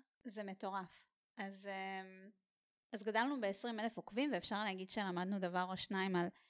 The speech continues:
איך עוד יותר לדייק את אסטרטגיית התוכן, אז אנחנו מקליטות פרק שלם על אסטרטגיית תוכן, שממש, אה, הולך לעשות לכן סדר בתוכן, הולך, אה, להראות לכן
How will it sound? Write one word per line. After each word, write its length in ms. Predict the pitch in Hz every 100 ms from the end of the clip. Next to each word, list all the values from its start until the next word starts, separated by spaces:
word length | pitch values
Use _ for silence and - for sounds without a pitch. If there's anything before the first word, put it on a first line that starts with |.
| _ _ -
איך 320 | 208 196 - -
עוד 200 | - 214
יותר 300 | 226 233 247
לדייק 380 | 240 240 226 233
את 100 | 233
אסטרטגיית 680 | 233 - 226 226 226 233 233
התוכן, 540 | 220 233 240 294 294 277
אז 160 | 185
אנחנו 460 | 185 180 - - 190 - - _ _
מקליטות 680 | 202 - 208 196 240 254 - _ -
פרק 360 | 226 226 240
שלם 420 | - 196 190 190 -
על 160 | 196
אסטרטגיית 640 | 185 - 190 202 202 202 202
תוכן, 420 | 196 - 262 285 - _ _ _ _ _
שממש, 580 | - 247 240 277 277 -
אה, 340 | 214 220 208
הולך 220 | 214 220
לעשות 280 | 233 190 208
לכן 260 | 247 - 175 -
סדר 460 | - - 208 233 233 196
בתוכן, 580 | 165 - 220 - 262 254
הולך, 380 | 196 202 - - _ 220
אה, 180 | 202 190
להראות 280 | 190 196
לכן 240 | 240 -